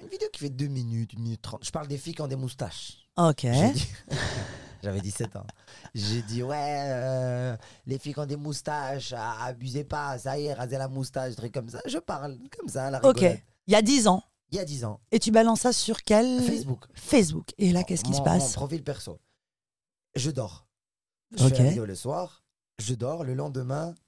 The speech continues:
Speaker 1: ah ouais, c'est comme si on, c'est, je sais pas, c'est comme si j'ai, si j'ai à l'onu ou c'est comme si,
Speaker 2: <laughs>
Speaker 1: euh, euh,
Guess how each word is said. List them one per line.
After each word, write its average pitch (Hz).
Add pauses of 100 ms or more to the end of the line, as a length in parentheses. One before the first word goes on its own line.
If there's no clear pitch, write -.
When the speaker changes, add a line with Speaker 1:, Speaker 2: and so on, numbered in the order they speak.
(380)
Speaker 1:
ah 107
ouais, 113
c'est 98
comme 117
si 120
on, 87 (440)
c'est, -
je 92
sais 135
pas, 110
c'est -
comme 127
si 139
j'ai, 110
si 110
j'ai 113
à 143
l'onu 135
ou 127
c'est 113
comme 127
si, 127
Speaker 2:
<laughs> 127
Speaker 1:
euh, 95
euh, -